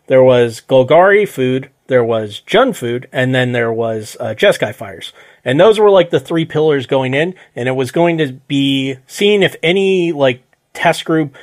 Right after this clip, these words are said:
had a deck that kinda could, you know, break up that monotony, break up that trifecta. And I think we saw that with, um,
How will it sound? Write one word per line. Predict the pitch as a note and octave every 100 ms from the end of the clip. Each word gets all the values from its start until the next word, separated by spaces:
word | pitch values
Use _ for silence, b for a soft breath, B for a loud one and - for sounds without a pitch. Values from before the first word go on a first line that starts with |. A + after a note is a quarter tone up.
| B B
had | D3+
a | D3+
deck | C3 C#3+ -
that | B2+
kinda | - D3 C#3 B2+ A#2+
could, | - D3+ B2 A#2 _ _ _ _ -
you | D#3+
know, | C3
break | C#3+ D#3 D3
up | C#3+
that | - C3 A#2+
monotony, | C3 B2+ A#2 A2 G#2+
break | C#3+ C#3 C#3+
up | -
that | B2 -
trifecta. | B2 G#2+ A#2+ - - G2 b b b b
And | C#3 C#3
I | C#3
think | C3+ F#3 E3
we | D3 C3
saw | - G#3+ G#3+
that | F#3 F3 C3+
with, | D3 C3
um, | C#3+ C3+ C3 B2